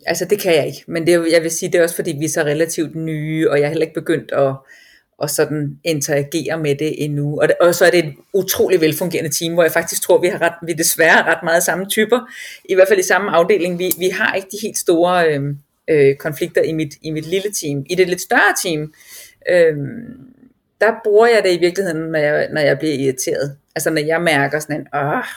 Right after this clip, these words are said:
hvorfor gør vedkommende sådan?" Så bruger jeg det så til at, at, at dæmpe min egen irritation, og, altså, præcis som jeg sagde lige før, ikke?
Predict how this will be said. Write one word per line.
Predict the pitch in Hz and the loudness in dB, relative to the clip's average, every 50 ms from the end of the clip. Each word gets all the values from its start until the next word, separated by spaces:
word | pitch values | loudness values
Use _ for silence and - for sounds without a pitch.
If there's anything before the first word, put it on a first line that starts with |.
| - _ _ _ _ _ | -18 _ _ _ _ _
hvorfor | - 160 143 170 165 | 0 0 0 0 -2
gør | 156 156 156 151 | -2 0 0 0
vedkommende | 151 156 147 147 165 156 143 - 160 151 | 0 0 -2 -2 -4 -6 -6 -6 -10 -4
sådan?" | - 202 208 226 262 294 285 - _ _ _ _ _ _ _ _ _ | 0 0 2 2 0 -2 -4 -6 _ _ _ _ _ _ _ _ _
Så | - - - | -12 -10 -8
bruger | - - 170 175 165 | -2 2 4 6 6
jeg | 165 165 | 6 4
det | 165 | 2
så | 160 - 160 165 165 151 - _ - | -2 -4 -8 -10 -12 -16 -16 _ -4
til | - 160 156 156 - - - | -2 0 0 0 -2 0 0
at, | 156 151 151 147 143 143 - - _ - | 2 2 2 0 -2 -4 -8 -10 _ -6
at, | 139 139 139 139 143 143 - - - - | -4 -2 -2 -2 -2 -6 -8 -14 -10 -10
at | 143 143 | -8 -2
dæmpe | - 156 156 151 143 165 | -2 -2 -2 -2 -4 -4
min | 156 156 147 143 | -4 -4 -2 -2
egen | 143 147 151 160 160 | -2 -2 -2 -2 0
irritation, | 160 151 151 - 151 143 - - 170 165 165 165 165 160 156 | 0 0 0 0 -4 -4 -2 -2 -2 -2 -2 -4 -6 -8 -8
og, | - - 143 147 143 139 143 143 - _ - | -6 -4 -2 -2 -2 -4 -6 -8 -12 _ -12
altså, | 156 131 180 139 - | -10 -8 -8 -2 0
præcis | 190 160 - 156 135 - | 0 0 0 -2 -6 -6
som | 151 143 | -6 -4
jeg | 139 135 135 | -4 -4 -2
sagde | - 147 147 143 139 | 0 0 0 0 0
lige | 143 139 135 - | -2 -4 -4 -4
før, | 147 - - - - | -4 -4 -2 -4 -6
ikke? | 208 214 | -8 -10